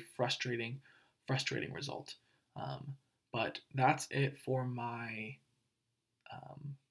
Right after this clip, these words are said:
results recap and prediction roundup. Uh, if you stick with me, I'll move on to my next section where I go through of the week items, such as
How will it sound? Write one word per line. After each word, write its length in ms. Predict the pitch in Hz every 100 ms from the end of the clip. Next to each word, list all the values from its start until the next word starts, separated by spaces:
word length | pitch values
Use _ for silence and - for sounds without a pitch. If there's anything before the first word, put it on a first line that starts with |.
| _ _ -
results 580 | 131 123 131 - - -
recap 440 | 127 123 117 120
and 120 | 139
prediction 380 | - 117 120 120
roundup. 500 | 113 110 110 147 - -
Uh, 280 | - - - - -
if 220 | 135 -
you 160 | 117 113
stick 380 | - - 123
with 180 | 123 123
me, 280 | 123 135 - _ _ _ -
I'll 80 |
move 200 | 127 117
on 180 | 120 120
to 60 | 120
my 120 | 117
next 360 | 117 117 - -
section 360 | 127 - 131 151
where 180 | 139 117
I 100 | 113
go 260 | 120 117
through 500 | 120 - 117 113 120 - _ _ _ _ _ _ _ _ _
of 200 | 135 127
the 80 | 127
week 480 | 123 127 147 143 - _ -
items, 580 | 131 135 143 175 170 -
such 280 | - 131 135
as 380 | 113 78 139 -